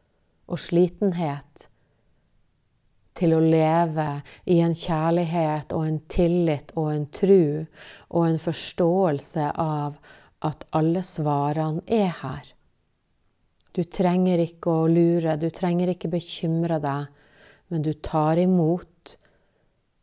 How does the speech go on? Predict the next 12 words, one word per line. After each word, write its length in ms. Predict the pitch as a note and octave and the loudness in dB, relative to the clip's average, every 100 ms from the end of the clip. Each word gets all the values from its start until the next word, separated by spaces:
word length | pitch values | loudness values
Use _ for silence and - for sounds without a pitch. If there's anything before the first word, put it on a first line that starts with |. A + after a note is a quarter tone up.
| D#3+ | -4
hver 440 | D#3 D3+ F3 G3 | 0 0 0 0
dag 480 | F3+ E3 E3 F3+ F3+ - _ _ _ | 0 0 0 -2 -8 -20 _ _ _
ditt 300 | D3 C#3 _ D#3 | -8 -8 _ -2
neste 680 | D3+ D#3 - - - D#3+ D#3 D#3+ E3 | -2 -2 -4 -6 -4 -2 -2 -4 -6
rette 500 | C#3+ - _ - C#3 - | -8 -10 _ -12 -12 -8
steg. 680 | - - C3+ C#3+ C#3+ - - _ _ _ _ _ _ _ _ _ _ _ _ _ _ - F3+ | -12 -10 -12 -12 -18 -20 -20 _ _ _ _ _ _ _ _ _ _ _ _ _ _ -16 -14
Og 80 | D#3+ | -8
denne 400 | D#3+ D#3 D#3 D#3 | -4 -2 -2 -2
energien 680 | D3+ D3 D3+ - E3 D3+ D3+ D3+ | -2 -4 -4 -6 -4 -4 -4 -6
her, 340 | D3+ C#3 D3+ - _ - - - - - | -6 -6 -10 -16 _ -20 -20 -20 -8 0
denne 240 | E3+ F3+ | 2 4
informasjonen, 1040 | F3+ E3 F#3 F3+ - - F3 D#3+ D#3 D#3 | 2 2 0 0 -2 -2 0 2 0 -2